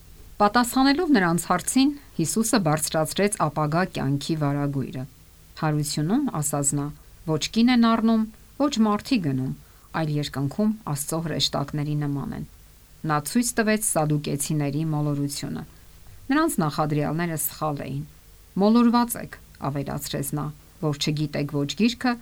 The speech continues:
ոչ էլ Աստծո զորությունը"։ Նա մեղադրեց նրանց ոչ թե կեղծավորության մեջ, ինչպես մեղադրել էր փարիսեցիներին, այլ հավատի սխալության։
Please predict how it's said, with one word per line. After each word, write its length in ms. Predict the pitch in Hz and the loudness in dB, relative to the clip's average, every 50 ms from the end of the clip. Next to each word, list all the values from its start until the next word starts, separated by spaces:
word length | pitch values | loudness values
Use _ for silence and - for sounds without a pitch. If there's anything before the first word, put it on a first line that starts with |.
| - - - - - | -10 -20 -20 -16 -8
ոչ 240 | - 156 156 156 - | -4 -2 -2 -2 -2
էլ 240 | - 160 156 151 | -2 -2 -2 -2
Աստծո 320 | 147 143 139 - - 151 151 | -4 -4 -4 -4 -4 -2 -2
զորությունը"։ 680 | 143 151 143 139 147 143 143 - - 131 - - - - - - - - - - - - - - | 0 0 0 0 0 -2 -4 -6 -6 -6 -6 -8 -8 -10 -14 -20 -20 -20 -20 -20 -20 -20 -18 -8
Նա 200 | - 165 156 151 151 | -4 -2 0 2 2
մեղադրեց 640 | 151 151 151 143 147 151 151 156 165 170 170 - - | 2 2 0 2 0 0 0 0 0 -2 -2 -2 -2
նրանց 340 | 165 160 156 151 151 147 - | -2 0 0 0 -2 -2 -6
ոչ 200 | - 156 156 156 | -6 -6 -6 -6
թե 160 | - - 160 147 | -4 -4 -6 -6
կեղծավորության 920 | 147 147 143 139 - - - 151 147 147 143 143 147 143 - 156 151 151 | -4 -6 -8 -8 -6 -6 -4 -4 -2 -2 -2 -2 -2 -2 -4 -4 -2 0
մեջ, 260 | 165 220 339 330 - 135 | 0 0 -2 -2 -4 -4
ինչպես 300 | 139 - - 175 151 139 - | -6 -4 -4 -4 -4 -2 -2
մեղադրել 500 | 151 143 143 139 143 147 147 151 147 139 | -2 0 0 0 -2 -2 0 -2 0 0
էր 120 | 143 143 143 | -2 -4 -4
փարիսեցիներին, 920 | - - 147 147 143 139 - 147 135 135 - - 151 143 143 143 139 143 139 - - - - - - | -4 -4 -2 -2 -2 -2 -2 -4 -4 -4 -4 -2 -2 -2 -2 -2 -2 -4 -6 -10 -16 -20 -20 -20 -12
այլ 220 | - - 285 277 226 | -6 -2 -2 -2 0
հավատի 440 | 208 185 147 151 139 139 143 156 | 0 -2 0 0 -2 -2 -4 -4
սխալության։ 760 | 151 - - - - 143 143 135 139 139 - - - - - | -6 -6 -6 -4 -4 -2 -2 -2 -2 -4 -4 -6 -6 -6 -8